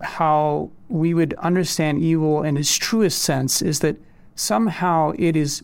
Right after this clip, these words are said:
parasitical on the good. The evil does not exist on its own. Whenever we as human beings, when we say,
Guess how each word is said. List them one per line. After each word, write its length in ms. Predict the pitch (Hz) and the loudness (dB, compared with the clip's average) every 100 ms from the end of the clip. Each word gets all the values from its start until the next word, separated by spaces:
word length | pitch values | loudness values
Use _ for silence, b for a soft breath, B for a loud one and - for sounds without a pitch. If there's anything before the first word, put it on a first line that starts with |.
| - | -12
parasitical 760 | - 185 156 - 196 185 - 151 | -4 0 0 0 0 0 0 0
on 120 | 147 | 0
the 80 | 147 | 0
good. 460 | 147 165 143 160 196 | 0 0 0 -4 -2
The 80 | |
evil 240 | 226 247 262 | 0 2 2
does 240 | 226 175 | 0 0
not 220 | 180 170 | 0 2
exist 640 | 156 135 120 160 151 - - b b b - | 0 -2 0 0 0 -2 -6 b b b -2
on 160 | 160 | 0
its 160 | 156 - | 2 0
own. 240 | 175 143 | 0 0
Whenever 380 | 151 - 247 254 | 0 2 2 2
we 280 | 175 185 185 | 0 2 2
as 160 | 151 | 0
human 280 | - 165 156 | 0 0 0
beings, 340 | 139 147 139 170 | 2 0 0 0
when 80 | 147 | 0
we 80 | |
say, 400 | 139 - 147 143 | 0 0 0 -2